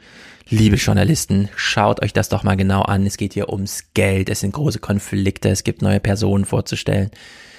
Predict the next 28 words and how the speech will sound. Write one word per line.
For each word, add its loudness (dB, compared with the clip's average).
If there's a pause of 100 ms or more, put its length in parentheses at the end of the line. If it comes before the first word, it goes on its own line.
(360)
So 2
viel 2
zu 2
verhandeln 0
und -2
stattdessen -2
ergötzt -4
man -4
sich -6
daran, 0 (580)
nichts 2
berichten -4
zu -4
können, 0
weil 0
Journalisten 0
mit -2
O-Ton -2
sparen, -6
es, -4
äh, -2
Politiker 0
mit -2
O-Ton -4
sparen. -6 (540)
Es 2
ist -2 (240)
ganz -2